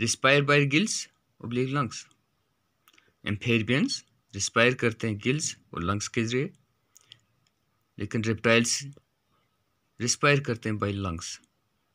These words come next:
Lay eggs in water। Amphibians lay eggs in water। Reptiles lay eggs upon land।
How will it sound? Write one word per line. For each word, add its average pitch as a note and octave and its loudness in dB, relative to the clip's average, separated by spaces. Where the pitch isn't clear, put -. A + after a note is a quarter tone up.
Lay C3+ 6
eggs C#3 0
in C#3+ 2
water। C#3+ 0
Amphibians A2 -2
lay A2+ 4
eggs B2 4
in C3 0
water। B2+ 0
Reptiles G#2 2
lay G2 6
eggs - -2
upon G2 -2
land। A2+ -6